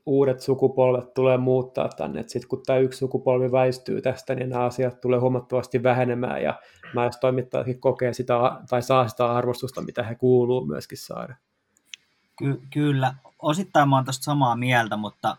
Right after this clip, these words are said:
Speaker 2: mut sit mun täytyy vähän haastaa, että näähän on monesti opittuja juttuja.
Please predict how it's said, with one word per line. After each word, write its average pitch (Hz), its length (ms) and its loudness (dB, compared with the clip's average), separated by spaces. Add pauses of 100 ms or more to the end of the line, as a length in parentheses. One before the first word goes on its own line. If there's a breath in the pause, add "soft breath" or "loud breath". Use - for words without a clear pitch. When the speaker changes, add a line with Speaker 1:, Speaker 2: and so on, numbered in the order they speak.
Speaker 2:
mut 113 260 -12
sit 127 180 -8
mun 117 240 -10
täytyy 113 320 -4
vähän 120 240 -2
haastaa, 113 500 -2
että 135 120 -6
näähän 135 340 2
on 113 140 -6
monesti 117 440 -8
opittuja 95 680 -14 (220)
juttuja. 120 440 -4